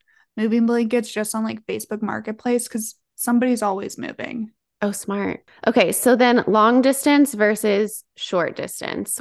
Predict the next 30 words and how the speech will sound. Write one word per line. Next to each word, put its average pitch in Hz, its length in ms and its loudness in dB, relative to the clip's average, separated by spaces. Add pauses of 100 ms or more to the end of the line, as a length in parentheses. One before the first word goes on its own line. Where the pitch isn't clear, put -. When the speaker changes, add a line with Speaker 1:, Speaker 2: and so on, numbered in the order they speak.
Speaker 2:
What 202 340 2
are, 214 160 6
like, 208 540 0
the 208 160 0
differences 220 840 0
in 240 120 0
terms 240 300 -4
of 240 140 -4 (140)
moving, 226 400 -2
and 202 160 -4
what 185 140 -2
are, 185 100 -2
like, - 300 -6
your 170 160 -8
hacks - 500 -6
for - 220 -6
each? - 500 -12 (460)
Speaker 1:
Yeah. 214 420 -4 (500)
So 269 220 -2
long 226 400 2
dif-, 330 360 -2 (140)
distance 254 680 -2 (300)
is 226 240 -8
kind 214 340 -2
of 220 140 -6
nice 202 460 -4 (100)
in 214 200 0
that 190 380 -2 (640)
it's 226 200 -4
like 220 320 -2